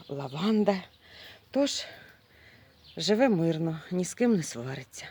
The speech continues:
Ось така гарна ця квіточка. До речі, якщо в кого є алергія на пахощі лілії,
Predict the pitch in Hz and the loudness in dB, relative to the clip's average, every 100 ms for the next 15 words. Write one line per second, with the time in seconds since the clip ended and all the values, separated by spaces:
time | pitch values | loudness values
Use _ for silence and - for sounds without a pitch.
0 | - - - - - 160 170 165 220 226 | -20 -20 -20 -12 -8 -4 -4 -4 -6 -8
1 | - 156 160 185 196 180 156 - 143 139 | -10 -8 -6 -4 -6 -4 -6 -6 -10 -12
2 | 143 - - 156 - - - 190 196 147 | -12 -14 -16 -20 -20 -18 0 4 4 2
3 | - 147 - - - 170 - - 226 208 | -6 -16 -20 -20 -6 -6 -2 2 2 2
4 | - 208 220 202 208 185 180 190 175 202 | 0 0 2 4 4 4 4 4 4 4
5 | 196 190 170 165 165 - - - - 180 | 4 2 -2 -6 -8 -14 -20 -20 -8 -6
6 | - 185 - 202 226 254 131 131 | -4 -6 0 0 2 2 -2 -6